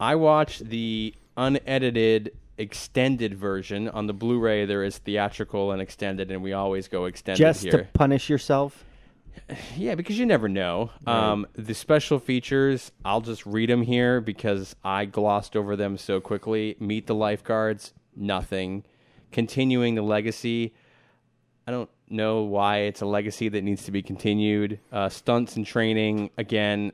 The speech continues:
Speaker 1: I mean, somewhat
Speaker 2: Right.
Speaker 1: interesting, and then deleted and extended scenes. <laughs> They didn't need to add that in there.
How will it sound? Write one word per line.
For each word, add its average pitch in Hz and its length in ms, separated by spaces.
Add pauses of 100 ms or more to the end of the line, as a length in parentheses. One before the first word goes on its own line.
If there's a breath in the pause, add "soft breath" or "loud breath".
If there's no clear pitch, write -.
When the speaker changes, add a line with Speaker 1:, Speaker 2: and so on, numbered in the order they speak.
Speaker 1:
I 104 80
mean, 101 540
somewhat 110 440
Speaker 2:
Right. 131 140
Speaker 1:
interesting, 104 640 (360 soft breath)
and 104 100
then 101 140
deleted 98 400
and 90 160
extended 92 420
scenes. 101 420
<laughs> - 20
They 120 100
didn't 143 400
need 123 160
to - 140
add 101 200
that 92 160
in 87 160
there. 65 240